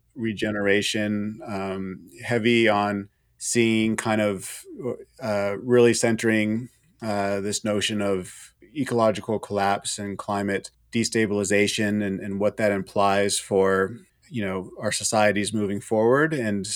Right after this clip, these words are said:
and in particular, like, what it implies for, like, what's the most important thing to be, to be working on now in terms of developing kind of life ways that are, that are much, um,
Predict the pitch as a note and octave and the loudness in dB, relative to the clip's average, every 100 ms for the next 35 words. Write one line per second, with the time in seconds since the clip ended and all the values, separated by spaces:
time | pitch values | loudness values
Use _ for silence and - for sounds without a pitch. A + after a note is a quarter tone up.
0 | - - G#2 G#2 B2+ A#2+ B2+ B2+ - B2 | -8 -8 -6 -6 -2 -2 2 2 4 4
1 | A#2 A#2 A2+ G2+ G2 G#2+ G2+ G2+ G2 G#2+ | 6 6 6 6 6 4 2 0 -2 0
2 | G2 G2+ - G2+ G2 G2 G2+ G#2 - G#2 | 0 0 0 2 2 2 2 2 2 -4
3 | G2 - G#2+ A2+ G#2 G2 G2 G2 G#2 F#2+ | -4 -6 -8 -6 -6 -6 -6 -4 -4 -2
4 | G2 G2 G2 _ - A#2 A#2+ B2 B2+ B2 | 0 0 -6 _ -4 0 4 4 4 0
5 | A2+ A2 A2 A2+ G#2+ G#2+ A2 G#2 G#2+ G2 | 0 2 2 2 0 -2 -4 -2 -4 -4
6 | - - - - - B2+ A#2+ A#2+ A#2+ B2 | -10 -20 -20 -20 -10 -2 4 4 4 2
7 | A#2 A2 A#2 A2 G#2 - _ _ _ - | 0 0 -2 -2 -2 -8 _ _ _ -4
8 | G#2+ G#2+ A2 A#2 A2 G#2 G#2 G2+ G#2 G2+ | 0 0 0 0 2 2 0 -2 -2 -2
9 | G2+ F#2+ G2 G2+ G2+ G#2 - - - - | -2 -4 -6 -4 -4 -4 -4 -6 -8 -14
10 | _ - G#2+ G2+ G2 G2 G2+ | _ -10 -4 -2 -2 -4 -8